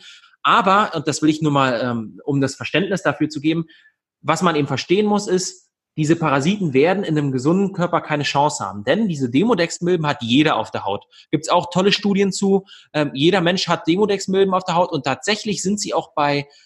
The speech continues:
äh, äh, Rosacea-Patienten gar nicht mal so viel mehr. Ist auch so eine Annahme. Eigentlich dachte man immer lange, ja, Rosacea-Patienten haben dann viel, viel mehr,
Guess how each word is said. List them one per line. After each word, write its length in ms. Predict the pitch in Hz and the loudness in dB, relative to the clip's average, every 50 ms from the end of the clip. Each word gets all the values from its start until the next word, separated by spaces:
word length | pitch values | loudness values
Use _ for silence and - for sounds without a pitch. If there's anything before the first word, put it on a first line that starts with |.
| _ _ _ | _ _ _
äh, 80 | 143 147 | -2 0
äh, 320 | 143 139 135 - 135 139 | 0 0 0 -2 -2 -4
Rosacea-Patienten 1080 | 135 120 123 135 143 143 - - - - 202 220 208 - 190 185 - 185 180 156 165 - - _ _ _ | -4 -2 0 0 2 2 2 2 2 2 2 2 2 0 -4 -4 -4 -4 -4 -4 -6 -10 -10 _ _ _
gar 200 | - 127 117 139 | -4 -2 0 2
nicht 180 | 175 190 180 156 | 2 0 0 2
mal 140 | 147 139 127 | 0 0 0
so 320 | 110 110 143 151 180 202 | 2 2 4 4 4 4
viel 380 | 190 - - - 127 120 113 104 | 2 -2 -8 -4 -2 0 0 0
mehr. 400 | 104 107 107 104 98 98 - - | 0 -2 0 0 -2 -2 -4 -6
Ist 160 | - - - | -8 -2 0
auch 120 | 151 170 165 | 0 0 2
so 120 | - 190 | 2 2
eine 160 | 151 139 95 | 2 2 2
Annahme. 360 | 110 139 135 127 117 117 117 107 | 0 0 0 0 0 2 2 2
Eigentlich 300 | 127 147 165 170 165 165 | 2 2 0 -2 -2 -2
dachte 260 | 151 - - - 170 | -4 -4 -2 -2 -2
man 100 | 156 147 | -2 0
immer 160 | 147 143 139 | 0 0 0
lange, 260 | 143 143 147 147 143 143 - - - _ _ | 0 0 0 -2 -4 -6 -10 -18 -20 _ _
ja, 200 | 123 120 127 135 | -2 0 2 2
Rosacea-Patienten 920 | 127 120 120 127 123 123 - 165 165 - 156 143 - 147 143 123 131 120 | 2 0 0 0 -2 0 0 0 0 0 -2 -4 -2 -6 -6 -6 -6 -6
haben 160 | 143 143 135 | -6 -4 -4
dann 160 | 127 127 123 | -4 -4 -6
viel, 320 | - - - 175 190 202 196 | -8 -6 -4 0 0 0 0
viel 280 | 196 - 170 160 147 | -2 -4 -2 -2 0
mehr, 320 | 139 139 147 156 156 156 | 0 2 2 2 2 0